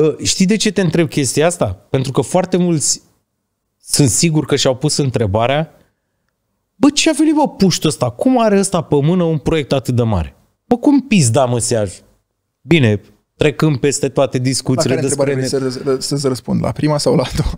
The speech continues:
Speaker 1: Stai că le luăm
Speaker 2: Aș
Speaker 1: pe rând. Nu, vreau să răspundem, dar vreau să răspundem indirect. Nu vreau să mă adresez elefantului din încăpere. Există un singur elefant în încăpere și ăla e foarte clar cine e. Nu vreau să...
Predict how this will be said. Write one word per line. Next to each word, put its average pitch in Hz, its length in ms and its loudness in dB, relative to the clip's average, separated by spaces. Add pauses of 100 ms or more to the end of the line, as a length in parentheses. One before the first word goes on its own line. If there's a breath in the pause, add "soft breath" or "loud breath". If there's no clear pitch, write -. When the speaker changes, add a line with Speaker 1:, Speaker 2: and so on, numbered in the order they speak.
(140)
Speaker 1:
Stai - 260 0
că 269 100 0 (160)
le 262 80 0
luăm 262 140 0
Speaker 2:
Aș 254 60 0
Speaker 1:
pe 262 120 0
rând. 220 260 2
Nu, 175 480 2
vreau 208 180 2
să 240 120 -2
răspundem, 262 380 0
dar 247 100 0
vreau 247 180 0
să 254 120 0
răspundem 240 480 0
indirect. 208 580 2 (960)
Nu 269 160 6
vreau 208 200 4
să 131 120 0
mă 143 120 0
adresez 113 520 0
elefantului 107 600 0
din 98 180 -2
încăpere. 87 600 -4 (480)
Există 156 300 2
un 202 80 4
singur 190 360 2
elefant 170 420 0
în 151 80 0
încăpere 147 460 0
și - 140 -2
ăla 226 100 2
e 214 40 0
foarte 208 320 -4
clar 190 300 -2
cine 160 300 -2
e. 90 140 0 (1800)
Nu 165 300 2
vreau 110 300 2
să... 85 380 -4